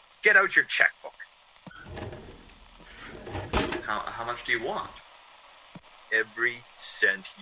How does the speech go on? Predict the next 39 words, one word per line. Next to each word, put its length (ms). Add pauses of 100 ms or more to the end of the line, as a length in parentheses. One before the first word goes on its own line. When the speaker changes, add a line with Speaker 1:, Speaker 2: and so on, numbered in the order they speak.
Speaker 1:
you 220
have. 880 (220)
Speaker 2:
L-, 200
look 160
here 240
now. 320 (880)
Speaker 1:
Every 540
cent 600
you 220
have. 720
Speaker 2:
See 320
here, 280
I 460
won't. 280 (600)
Speaker 1:
Devereaux, 440 (680)
if 140
it 120
were 140
not 340
for 180
me, 420
then 160
you 100
would 140
have 200 (200)
nothing. 320 (400)
Where 160
did 160
you 80
get 160
the 100
capital 500
to 60
set 260
yourself 500
up 120 (100)
as 120
a 80
writer? 340